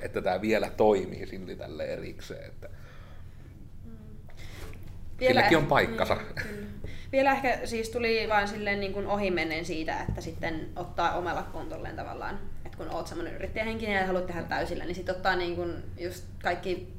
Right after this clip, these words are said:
Speaker 2: vastoinkäymiset paljon henkilökohtaisemmin.
Speaker 1: Mm.
Speaker 2: Niin tota, siitä, siihen vielä, niin kuin, just, että omastakin esimerkiksi sitä huomaa, että esimerkiksi toi E S N hallitus nyt ja meidän toiminta ja tapahtuman järjestäminen ja muu, niin sit jos tulee jotakin vastoinkäymisiä,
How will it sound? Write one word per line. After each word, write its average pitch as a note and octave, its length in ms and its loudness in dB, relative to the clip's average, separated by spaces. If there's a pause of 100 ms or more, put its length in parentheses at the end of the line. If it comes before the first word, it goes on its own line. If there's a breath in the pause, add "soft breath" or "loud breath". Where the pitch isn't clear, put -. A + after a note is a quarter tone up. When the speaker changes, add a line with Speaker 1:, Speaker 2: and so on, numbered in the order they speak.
Speaker 2:
vastoinkäymiset F#3 760 0
paljon E3+ 240 -2
henkilökohtaisemmin. A#3+ 960 0
Speaker 1:
Mm. - 60 -6 (520 loud breath)
Speaker 2:
Niin G3+ 140 -2
tota, F#3 440 4 (220)
siitä, G#3 400 4 (100)
siihen G#3 340 2
vielä, F3+ 200 8
niin E3+ 160 2
kuin, F3 140 0
just, F3+ 200 0
että F#3 140 0
omastakin F3+ 720 -2 (340)
esimerkiksi F#3 560 2
sitä F#3+ 120 -2
huomaa, F3+ 500 6
että F3 220 -6
esimerkiksi F3 500 -4
toi - 200 -4 (960)
E F#3+ 160 2
S - 80 -4
N A#3 80 -2
hallitus A3+ 460 6
nyt G#3 200 -2
ja G3+ 140 -2
meidän G3 220 4
toiminta G3 400 4
ja F3 120 4
tapahtuman F#3 460 0
järjestäminen F3+ 480 -4
ja F3 60 -4
muu, F#3 200 -4
niin - 100 -8 (300 loud breath)
sit G#3+ 180 -6
jos G#3+ 120 -2
tulee C4 240 6
jotakin F#3 280 4
vastoinkäymisiä, F3 840 0